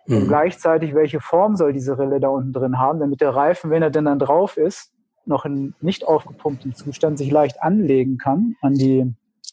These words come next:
Speaker 1: ähm, an die Erhebung sozusagen, an die Böschung raus aus der, äh, aus dieser Rille.
Speaker 2: Mhm.
Speaker 1: Äh, damit, wenn ich dann aufpumpe, der Reifen anhand dieser, dieser Steigung im Grunde der Reifenkern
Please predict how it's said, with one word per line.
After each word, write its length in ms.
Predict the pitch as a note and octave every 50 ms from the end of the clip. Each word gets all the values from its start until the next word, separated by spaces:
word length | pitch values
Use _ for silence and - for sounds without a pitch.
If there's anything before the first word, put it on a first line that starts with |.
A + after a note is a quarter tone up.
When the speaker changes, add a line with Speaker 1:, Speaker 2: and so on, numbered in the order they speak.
| - - _ _ _ _ _ _ _ _ _ - -
Speaker 1:
ähm, 600 | D3 C3+ C3+ C3 B2+ C3 B2+ B2 B2+ B2+ B2+ - _
an 120 | - D3 C#3+
die 60 | C#3+
Erhebung 460 | C#3 C3+ C#3 E3 G3+ G#3 F3 D3+ C#3
sozusagen, 540 | B2+ B2 A#2 - - B2+ A#2+ C3+ C3+ C#3+ D3+
an 80 | C3 C#3
die 80 | C#3
Böschung 400 | B2 B2+ E3+ F#3+ - - D#3 C#3+
raus 320 | B2+ C#3 D#3 F#3 G#3 G3+ E3
aus 220 | C#3+ C#3 C3 -
der, 380 | - C3+ C3 B2+ B2+ B2 C3 - -
äh, 40 | C3+ C3 C3
aus 100 | B2 -
dieser 260 | - C3+ C#3 C3 A#2+
Rille. 260 | C#3 C#3+ D#3 F#3+ B3+ - - - - - - - - _ _ _ _ -
Speaker 2:
Mhm. 400 | - A#2 G#2+ G#2 G2+ A#2+ D3 - -
Speaker 1:
Äh, 200 | D#3+ D#3+ D#3+ D#3
damit, 220 | E3+ E3+ F3+ E3
wenn 100 | F3 F3
ich 100 | F3+ E3+
dann 140 | F3+ E3+ D#3+
aufpumpe, 600 | F3 D#3 F#3 G#3+ G#3 - - A3 A3 G3+ G3+ F#3+
der 180 | F3 E3+ D#3+ C#3
Reifen 360 | D3+ D#3+ F#3 G3+ - G3 F#3
anhand 420 | E3 E3 D#3+ D#3+ F3 F#3+ F#3+ F3+
dieser, 360 | - D#3+ E3 D#3+ D#3 D#3 D3
dieser 200 | D3 D3 D#3 C#3+ C3+
Steigung 640 | - - D#3 D3+ E3 F#3 G3 G3 F#3+ F#3 F3+ F3 -
im 140 | E3 D#3+
Grunde 680 | D3+ D#3 C#3 E3+ F3 F3 E3 E3 D#3+ D#3+ D3+ D3+ C#3+ - -
der 220 | D#3 C#3+ C#3+ C3+ C3+
Reifenkern 720 | D3 E3 F3 - F3+ - - D#3+ D3+ D3 D3+ D3 -